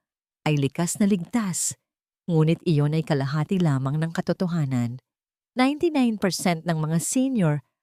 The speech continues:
ay hindi alam na ang pag-inom ng lahat ng ito, nang sabay-sabay ng hindi alam ang iyong ginagawa, ay maaaring magdulot ng mga pagtaas ng calcium sa mga maling lugar,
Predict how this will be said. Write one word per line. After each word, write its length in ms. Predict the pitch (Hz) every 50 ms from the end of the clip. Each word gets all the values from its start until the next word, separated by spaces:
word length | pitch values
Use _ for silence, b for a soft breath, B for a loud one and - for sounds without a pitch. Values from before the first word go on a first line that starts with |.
| _ _ _
ay 160 | - 285 302 262
hindi 320 | 302 320 285 254 302 -
alam 400 | - 247 247 240 208 170 143 139 139 _ _ _ _ _ _ -
na 160 | 220 214 196
ang 80 | 214 214
pag-inom 480 | - 214 190 - 175 165 170 175 170
ng 160 | 170 156 143 143
lahat 240 | 143 139 147 147
ng 160 | - 147 135 -
ito, 400 | 143 - - 156 160 180 175 _ _ _ _ _ _ _ _ -
nang 160 | 269 285 277
sabay-sabay 640 | 247 - 254 214 233 233 - - 233 190 202 202 202 190
ng 160 | 190 185 190
hindi 560 | 196 190 220 226 196 185 170 156 220 262 - -
alam 320 | 240 240 233 233 233 208
ang 160 | 185 165 165
iyong 160 | 165 160 156
ginagawa, 720 | 151 143 160 151 160 165 165 165 180 170 170 165 160 - _ _ _ _ _ _ _ _ -
ay 160 | - 269 262
maaaring 560 | 254 269 254 247 - 220 220 233 254 247 240
magdulot 560 | 226 196 180 170 156 208 226 254 247 277 -
ng 80 | 247 214
mga 240 | 190 175 170 170 -
pagtaas 640 | 175 160 147 - 180 - - 160 170 - - - - _ _ _ _ _ _ - 160
ng 160 | 147 151 -
calcium 560 | - 175 175 190 196 - - 226 202 175 170 147 _ _ _ _ _ _ _ _ _ -
sa 80 | - - 370
mga 160 | 339 311 285 262
maling 320 | 208 185 175 175 170 170
lugar, 480 | 156 147 131 143 135 127 123 127 135